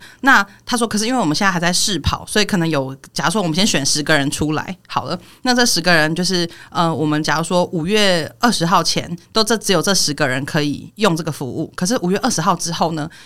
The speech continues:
就是所有的人都可以用这样子。”他说：“本来原定是这样，因为我们以前就知道是这样。”他说：“但是，呃，我们有，有调整，所以我们五月十号就会开放给所有的用户了。可是大家要小心，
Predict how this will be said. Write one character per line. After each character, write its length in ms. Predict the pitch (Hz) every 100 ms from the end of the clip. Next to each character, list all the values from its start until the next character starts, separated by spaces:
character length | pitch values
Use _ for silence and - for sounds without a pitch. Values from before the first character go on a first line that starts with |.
| -
就 100 | -
是 280 | 208 196 165
所 260 | - 180 202
有 80 |
的 240 | 160 117 95
人 200 | - 143
都 100 | 151
可 140 | 165
以 100 | 165
用 220 | 156 139 139
这 80 | 170
样 80 |
子。” 80 | -
他 140 | - 208
说 160 | 214 202
：“本 160 | 202 165
来 100 | 160
原 180 | 170 180
定 120 | 233
是 160 | 185 170
这 200 | 175 143
样， 120 | 147
因 60 | 180
为 40 |
我 100 | 220 170
们 140 | 139 147
以 160 | 196 196
前 160 | 160
就 100 | 160
知 100 | 170
道 140 | 156 147
是 80 |
这 60 | 135
样。” 100 | - - - -
他 60 |
说 140 | 277 294
：“但 100 | 277
是， 160 | 269 240 -
呃， 380 | 185 175 165 165
我 120 | 170
们 160 | 165
有， 160 | 156 156
有 120 | 156 156
调 240 | 151 135
整， 240 | 165 170 - - -
所 140 | -
以 180 | 220 190 - -
我 80 | -
们 100 | 196
五 140 | 160
月 100 | 214
十 140 | 240 185
号 100 | 202
就 140 | 208
会 60 | 208
开 160 | 196
放 120 | 185 202
给 120 | 147
所 160 | 170
有 60 | 160
的 100 | 143
用 200 | 165 139
户 220 | 143 147
了。 100 | 196 - -
可 100 | 247
是 80 |
大 160 | 294 277
家 120 | 240
要 100 | 233
小 180 | 262 147
心， 240 | 143 165